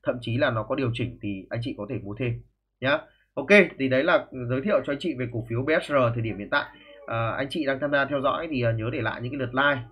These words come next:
À, cảm ơn anh chị rất là nhiều. Anh chị muốn trở thành khách hàng của em Nam thì nhớ liên hệ với số điện thoại không chín sáu ba chín tám ba ba bảy chín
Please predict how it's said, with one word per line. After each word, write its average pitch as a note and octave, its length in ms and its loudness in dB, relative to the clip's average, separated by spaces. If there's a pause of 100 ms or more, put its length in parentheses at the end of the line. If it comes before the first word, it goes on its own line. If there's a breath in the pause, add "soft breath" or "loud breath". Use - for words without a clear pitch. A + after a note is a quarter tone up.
(120)
À, G2+ 180 -6
cảm G2+ 160 -4
ơn A#2 80 -2
anh B2+ 100 -4
chị - 140 -10
rất F#3+ 80 6
là E3 60 4
nhiều. A#2+ 340 4 (240 loud breath)
Anh C3+ 140 -2
chị D#3 100 0
muốn B2 180 -2
trở C3 160 0
thành B2 140 2
khách F3 140 -4
hàng C3+ 180 0
của A2+ 60 -2
em B2 140 2
Nam C#3 200 0
thì A#2 80 -2
nhớ A2+ 120 -2
liên D3+ 140 -2
hệ D#3+ 140 0
với B2 120 -4
số C3 140 -6
điện D#3+ 120 -6
thoại - 240 -2
không D3+ 160 -4
chín B2+ 140 -6
sáu A#2+ 340 0 (200 soft breath)
ba B2 220 2
chín B2 120 -6
tám A2+ 180 -4
ba B2 100 2
ba B2 140 2
bảy G#2 140 -6
chín A#2 240 -4